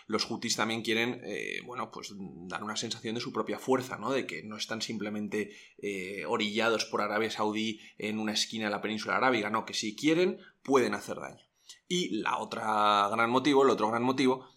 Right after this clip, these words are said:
es Irán, que utiliza a los hutis como su, como su peón para, en todo lo que supone la, el conflicto de Gaza globalizado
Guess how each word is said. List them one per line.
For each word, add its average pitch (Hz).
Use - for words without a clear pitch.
es -
Irán, 110
que 123
utiliza 107
a 110
los 107
hutis 117
como 107
su, 101
como 104
su -
peón 120
para, 104
en 101
todo 107
lo 110
que 107
supone 117
la, 101
el 101
conflicto 107
de 107
Gaza 113
globalizado 113